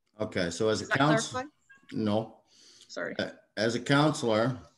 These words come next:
Speaker 1: um, there's a couple patios that Donna has them in her ward and I have them in my ward. They're on private property, right? Can I go to that,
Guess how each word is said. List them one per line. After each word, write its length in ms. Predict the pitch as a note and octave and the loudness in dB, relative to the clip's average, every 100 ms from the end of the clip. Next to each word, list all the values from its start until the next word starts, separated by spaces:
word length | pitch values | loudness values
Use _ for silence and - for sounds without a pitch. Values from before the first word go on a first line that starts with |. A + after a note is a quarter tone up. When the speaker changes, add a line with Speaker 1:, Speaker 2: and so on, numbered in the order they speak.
| _ _ _ | _ _ _
Speaker 1:
um, 600 | F2+ G#2 G#2 G#2+ G#2+ F#2+ | -2 0 2 2 0 0
there's 260 | F#2+ G#2+ G#2 | 0 0 -2
a 40 | |
couple 320 | G2+ A#2 A2 G#2+ | 2 2 2 2
patios 720 | A#2 G#2+ G#2 G#2 G#2 G2 G2 | 4 4 6 4 4 2 0
that 340 | G2+ G2 - | 0 0 -2
Donna 300 | G#2+ G#2 A2 | -2 0 2
has 300 | G#2+ G#2+ G#2 | 4 4 2
them 140 | G#2+ G#2 | 2 0
in 80 | G2+ | 0
her 240 | G2+ A2+ | 2 4
ward 300 | A2 A#2+ B2 | 6 6 6
and 80 | F2+ F#2+ | 4 2
I 40 | |
have 120 | G#2 G2+ | 2 2
them 100 | G2+ | 0
in 60 | |
my 220 | G2+ G#2+ | 2 2
ward. 280 | A2 A2 A#2 | 4 2 2
They're 100 | F#2 | 0
on 160 | F2+ F2 | -2 -2
private 340 | F2+ G2 B2 | 0 0 -2
property, 400 | B2+ G2+ - - - _ _ _ _ _ _ _ _ _ _ _ | 0 0 0 -6 -16 _ _ _ _ _ _ _ _ _ _ _
right? 260 | D2 F#2 - - _ _ _ _ _ _ _ | -8 -6 -6 -10 _ _ _ _ _ _ _
Can 160 | - F#2 | -6 0
I 160 | G2+ G#2 | 0 2
go 180 | A2 | 0
to 140 | A2 G#2+ | 0 2
that, 360 | A2 G2+ - | 2 2 -2